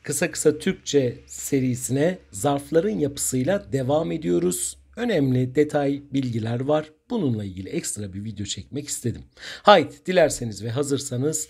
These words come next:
hemen konu anlatımına başlayalım. Sevgili dostlarım, sözcüğün yapısı biliyorsunuz ki basit, türemiş ve birleşik olarak üçe ayrılır. Ancak zarfların yapısında basit, türemiş ve birleşiğin dışında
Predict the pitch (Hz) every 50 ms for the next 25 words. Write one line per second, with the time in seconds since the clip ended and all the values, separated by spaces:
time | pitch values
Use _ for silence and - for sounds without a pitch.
0 | _ _ _ - - 180 180 151 117 104 95 92 - - 131 131 135 127 117 101
1 | 95 95 - - 110 123 147 139 123 113 104 - - - 107 101 92 92 92 90
2 | 87 87 90 - - - - 196 185 185 202 208 180 156 139 123 - 123 107 92
3 | - _ _ - - - - - - - - - 175 190 208 202 262 262 247 240
4 | 240 226 233 - - - 131 127 175 185 202 165 139 - - 170 175 160 - -
5 | - - 101 101 - _ _ _ _ _ _ _ _ _ _ _ - 156 135 -
6 | - - 101 101 - - _ _ _ _ _ _ _ - - 165 156 135 110 101
7 | 101 - - - _ _ - 101 123 123 131 143 156 160 185 185 - - 143 -
8 | 113 104 117 165 208 208 - _ _ _ _ - 190 190 - - 151 131 107 95
9 | 85 87 82 - - _ _ _ - 196 214 208 - 131 120 - - 104 127 151
10 | 156 156 - 180 185 214 254 254 226 185 - - - - 123 107 95 92 95 -
11 | - - - _ _ - 107 110 - 165 - - - 123 127 - - _ _ _
12 | _ _ _ - - 143 143 160 175 220 247 - - 113 117 95 95 104 127 139
13 | 143 151 151 - - 196 208 214 190 143 123 - - 110 101 104 123 123 -